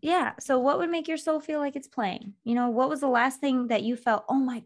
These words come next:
gosh, this feels so good just 'cause I'm doing it"? Not because there's an objective, not because there's an end result, but just 'cause it feels good to do it. And then do more of that and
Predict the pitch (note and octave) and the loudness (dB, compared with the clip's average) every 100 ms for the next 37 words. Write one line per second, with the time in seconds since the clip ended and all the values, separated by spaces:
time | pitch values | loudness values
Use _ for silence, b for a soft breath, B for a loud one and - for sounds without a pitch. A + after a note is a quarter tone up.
0 | _ B3+ A#3+ A#3 - C4+ - C#4+ - - | _ -4 -4 -6 -10 -12 -6 -6 -6 -2
1 | C#4 C4+ B3+ B3+ B3 A3 C4 C4 C#4+ C4 | 2 2 4 4 4 2 0 0 -2 0
2 | A#3+ C4 A#3+ G#3 F3+ - - A#3 A#3+ D4 | 2 2 2 2 -2 -8 -2 0 0 0
3 | C#4+ D4 C#4 C#4+ B3+ C4+ C4+ A#3+ - F#3+ | 0 0 0 -2 2 2 2 -2 -4 -2
4 | G3+ A#3+ C#4 B3+ A#3 _ b b - B3 | -4 -2 0 0 -2 _ b b -4 0
5 | B3+ - A#3+ B3 B3 A3+ A3 G3+ G3+ A#3+ | 0 0 0 0 2 2 0 -6 -2 -2
6 | A#3 B3+ A#3 A3+ A3+ G#3 G3+ G3 - F#3+ | -2 -4 -6 -2 -4 -4 -6 -8 -8 -8
7 | - - _ _ _ G#3+ A#3 A#3 B3 B3 | -8 -10 _ _ _ 0 2 2 2 0
8 | A#3+ G#3+ G#3+ F3+ - F#3+ F3+ | -2 -2 -2 -2 -4 -4 -4